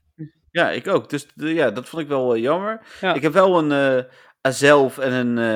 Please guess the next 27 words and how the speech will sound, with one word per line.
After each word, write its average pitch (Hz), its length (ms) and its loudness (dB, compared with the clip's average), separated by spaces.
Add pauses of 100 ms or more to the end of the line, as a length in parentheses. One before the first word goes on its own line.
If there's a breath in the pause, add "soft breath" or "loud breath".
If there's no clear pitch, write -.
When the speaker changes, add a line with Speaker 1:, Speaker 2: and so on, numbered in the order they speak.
(120)
Speaker 1:
eh, - 80 -12
een 117 80 -6
Yuxi 202 340 -4
natuurlijk, 170 540 -4
eh, 143 640 0
eh, 123 80 -4
ondertussen 139 500 -6
erbij. 127 300 4
Maar 117 180 -4
d-, 107 100 -14
ja, 107 320 -8
nou, 80 140 -10
oké, 117 380 -2
d-, 107 240 -12
dat 104 180 -10
is 104 160 -14
ook 120 100 -12
niet 123 180 -14
heel 120 420 0
bijzonder. 139 420 -6
Ik - 320 -18
had 127 120 -4
nog 135 120 -8
een 127 80 -2
shiny 123 380 0
Anoret. 151 540 -2
Ja, 104 600 -2